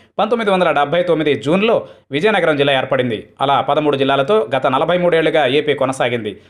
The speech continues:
ఇక ఏపీలో మొదటి జిల్లా ఆవిర్భావం ఎప్పుడంటే అది కూడా ఆసక్తికరమే. పద్దెనిమిది వందల ఎనిమిదిలో అప్పటి పాలకులు ఆంధ్రాలో తొలి జిల్లాగా కడపను ఏర్పాటు చేశారు. ఆ తరువాత మెల్లగా మిగిలిన జిల్లాలు వచ్చాయి. అన్నీ కలిసి పంతొమ్మిది వందల యాభై మూడు నాటికి పదకొండు జిల్లాలుగా మారాయి.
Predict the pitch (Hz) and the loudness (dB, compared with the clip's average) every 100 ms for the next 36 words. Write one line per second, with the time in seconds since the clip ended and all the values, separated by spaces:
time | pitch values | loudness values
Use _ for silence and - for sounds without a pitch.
0 | _ _ _ 139 156 160 180 214 220 160 | _ _ _ -4 0 0 2 2 2 2
1 | 185 196 185 180 156 170 156 165 160 131 | 2 0 2 2 2 2 2 2 2 0
2 | 135 160 165 202 117 - 131 147 170 156 | 0 -2 0 2 0 -2 -4 -2 0 0
3 | 135 151 139 131 127 98 - _ - 160 | 0 -2 -2 0 -2 -4 -10 _ -6 -2
4 | 196 202 185 175 165 143 127 156 175 226 | 0 0 2 2 2 2 0 0 2 2
5 | - 151 180 165 185 196 220 - - - | 0 -2 -2 -2 0 0 2 0 2 0
6 | 160 170 190 240 - - 190 190 160 156 | 0 0 0 -2 -6 -4 0 2 2 0
7 | 151 151 151 151 180 135 131 131 123 117 | 0 0 0 -2 0 0 0 0 0 0
8 | 123 107 120 131 143 156 147 147 160 170 | -2 -2 -2 0 2 0 0 0 0 0
9 | 123 107 135 156 135 135 147 120 143 120 | 0 0 0 0 0 0 0 0 0 -2
10 | 95 - _ - 139 196 185 190 202 156 | -4 -14 _ -8 -2 0 0 0 2 2
11 | 147 180 202 170 160 139 135 151 151 151 | 0 -2 0 0 2 2 2 0 -2 0
12 | 170 147 147 220 220 139 147 135 135 131 | 0 0 0 0 0 0 0 0 2 2
13 | 180 196 120 120 104 | 2 2 0 0 -4